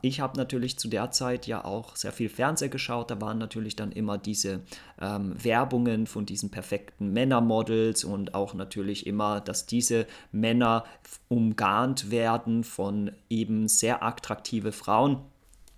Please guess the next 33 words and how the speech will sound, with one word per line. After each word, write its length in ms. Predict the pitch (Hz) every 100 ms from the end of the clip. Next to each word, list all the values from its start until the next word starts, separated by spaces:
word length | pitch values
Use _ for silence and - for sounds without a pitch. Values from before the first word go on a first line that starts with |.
| - -
Wobei 340 | 110 104 107
hier 220 | 113 101
attraktive 600 | 110 - 104 - 110 104
Frauen, 360 | 104 - 110 101
attraktive 580 | 101 - 110 123 110 110
Männer 380 | 107 113 117 - - -
jeder 240 | 113 117
für 140 | 117 113
sich 220 | 123 -
selbst 460 | 117 127 - -
definieren 640 | 120 - 113 113 135 151 135
kann. 280 | 127 117
Ja, 240 | 117 113 120
nicht 460 | 117 113 117 123
das, 220 | 117 120 117
was 140 | -
ich 200 | 117 -
attraktiv 520 | 117 - 117 - 123
finde, 180 | 123 113
finden 300 | - 117 110
andere 360 | - 117 - -
auch 240 | 123 -
attraktiv. 640 | 127 - 117 - 127 135
Das, 380 | - 110 - -
äh, 60 | 101
muss 340 | 95 107 131
ich 100 | 127
hier 280 | 120 123 120
auch 200 | 123 120
nochmal, 440 | 117 120 120 113 -
äh, 480 | 120 117 113 110 -
separat 480 | - 120 135 123 127
erwähnen. 440 | 117 110 135 123